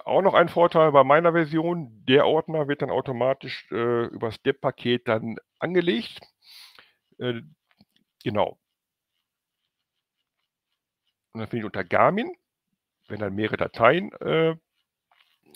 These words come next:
ähm, gen-, generiert, aber uns interessiert nur diese G-Sub-Map-Datei. Wir haben ja gesagt, das ist Ruhrpott. Dann nehmen wir es auch Ruhrpott.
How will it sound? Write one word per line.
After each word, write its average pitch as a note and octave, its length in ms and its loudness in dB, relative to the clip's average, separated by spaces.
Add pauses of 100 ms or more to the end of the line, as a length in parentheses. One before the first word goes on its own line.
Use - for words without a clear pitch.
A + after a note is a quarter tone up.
(160)
ähm, D3 280 -6 (160)
gen-, D3 220 0
generiert, D#3 580 0
aber A2+ 200 -6
uns C3+ 180 -6
interessiert - 400 -8
nur B2+ 180 -8
diese A2 280 -6
G-Sub-Map-Datei. A2+ 1500 -6 (880)
Wir G#2+ 160 -12
haben A#2+ 80 -8
ja B2 80 -2
gesagt, B2 260 -6
das G#2+ 140 -12
ist G#2+ 180 -14
Ruhrpott. B2 640 -6 (560)
Dann G2 120 -14
nehmen A#2+ 120 -14
wir B2 80 -6
es F#2+ 60 -12
auch E2+ 180 -6
Ruhrpott. C3+ 580 -8